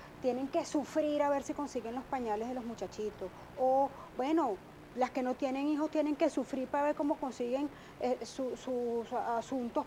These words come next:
personales, porque en Venezuela no hay toallas sanitarias, Vladimir, y de esas cosas hay que hablar. En Venezuela no hay ni siquiera pastillas anticonceptivas y tú ves que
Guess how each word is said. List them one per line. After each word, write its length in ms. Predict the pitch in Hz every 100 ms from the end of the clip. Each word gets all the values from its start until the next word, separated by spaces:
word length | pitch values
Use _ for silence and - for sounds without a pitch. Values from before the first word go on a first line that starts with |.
| -
personales, 800 | 294 247 - 247 240 247 254 262
porque 200 | 294 285
en 80 | 233
Venezuela 520 | 226 220 - 214 226
no 320 | 254 254 254
hay 120 | 247 247
toallas 400 | - 247 254 247
sanitarias, 600 | 269 226 - 175 202 214
Vladimir, 220 | 196 165 - 220
y 40 |
de 80 | 262
esas 180 | 240 226
cosas 300 | - 233 233
hay 100 | 233
que 160 | - 226
hablar. 420 | 220 214 240 262 - - - -
En 140 | - 262
Venezuela 480 | 247 240 254 226 233
no 180 | 269
hay 140 | 269 285
ni 100 | 294
siquiera 340 | - 247 226
pastillas 460 | 220 254 240 226 240
anticonceptivas 1040 | 269 269 - 240 - 202 - 240 233 262
y 80 | 277
tú 200 | 269 240
ves 200 | 240 247
que 200 | - 277